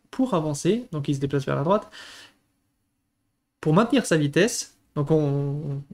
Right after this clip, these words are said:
il attaque la côte, il arrive, hop, il est en bas de la côte, il était à trente kilomètres heure. S'il ne veut pas ni accélérer ni décélérer, donc maintenir sa vitesse,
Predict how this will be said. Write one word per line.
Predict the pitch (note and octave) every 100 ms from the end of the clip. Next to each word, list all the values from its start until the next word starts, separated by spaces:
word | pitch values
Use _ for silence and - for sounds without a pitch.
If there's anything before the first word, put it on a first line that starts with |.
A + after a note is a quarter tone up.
| -
il | D#3
attaque | D#3+ G3+ F#3+
la | D#3
côte, | D3+ G#3+ A3+ - -
il | D#3+
arrive, | D3+ F3 A3+ A3 - _
hop, | G#3 A3 - -
il | D#3+
est | D#3
en | D3+
bas | F#3+
de |
la | F#3
côte, | F#3+ G#3+
il | E3+ D#3
était | C#3+ E3
à | C#3+ C#3 D3 -
trente | G#3+ G3+
kilomètres | F3 C#3 E3+
heure. | G3+ - _ _ - -
S'il | - G#3+ G3
ne |
veut | G3+ G3
pas | F#3 G#3 F#3 -
ni | F3 G3
accélérer | F#3+ - F3 E3 E3
ni | D#3+
décélérer, | D3 C#3 E3 F3 A3+
donc | C#3 C#3+
maintenir | F3+ G3
sa | - D3+
vitesse, | D3 F#3+ A3+ -